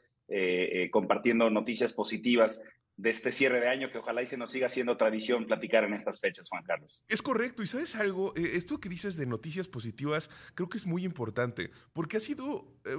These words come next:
Speaker 2: hemos estado en medio de una pandemia en la cual ha sido muy complicada para el, para, eh, para, para el sector empresarial, no solo de México, sino de, a nivel global. Y tú que has trabajado en empresas que son precisamente globales, que tienen,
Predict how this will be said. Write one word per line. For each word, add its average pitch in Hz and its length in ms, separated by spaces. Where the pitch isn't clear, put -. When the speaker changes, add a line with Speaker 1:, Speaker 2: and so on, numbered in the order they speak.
Speaker 2:
hemos 240 200
estado 208 300
en 156 100
medio 139 280
de 101 60
una 117 200
pandemia 104 380
en 107 40
la 98 100
cual 110 200
ha 110 80
sido 117 180
muy 110 140
complicada 117 600
para 92 160
el, 90 120
para, 98 400
eh, 92 80
para, 98 380
para 104 140
el 101 40
sector 117 280
empresarial, 113 560
no 320 80
solo 403 180
de - 80
México, - 380
sino - 260
de, 92 220
a 95 80
nivel 104 260
global. 98 340
Y 127 120
tú 185 120
que - 80
has 208 60
trabajado 147 420
en 101 80
empresas 120 360
que 101 100
son 120 220
precisamente 113 520
globales, 98 580
que 101 120
tienen, 135 400